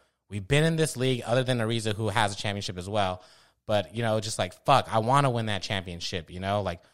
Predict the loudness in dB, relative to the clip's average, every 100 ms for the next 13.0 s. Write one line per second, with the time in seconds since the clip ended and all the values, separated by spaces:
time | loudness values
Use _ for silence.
0 | _ _ 4 4 4 2 0 2 0 2
1 | 2 2 0 -2 0 0 0 -2 0 2
2 | 2 -2 -12 -20 _ -2 0 0 0 2
3 | 2 2 0 -2 -4 -2 -2 2 0 0
4 | -2 -4 0 -2 -2 -4 -6 -8 -14 -8
5 | -4 -4 2 2 4 0 -2 2 0 2
6 | 4 4 6 6 6 4 0 -20 _ -6
7 | -6 -2 -4 2 4 4 2 0 0 2
8 | 2 2 -8 _ -2 0 0 -4 0 0
9 | 0 0 2 0 0 -2 0 2 0 0
10 | -2 2 2 2 0 0 0 2 0 0
11 | -2 -2 -4 -4 -4 -10 _ _ -2 4
12 | 4 4 -2 0 4 4 2 0 0 0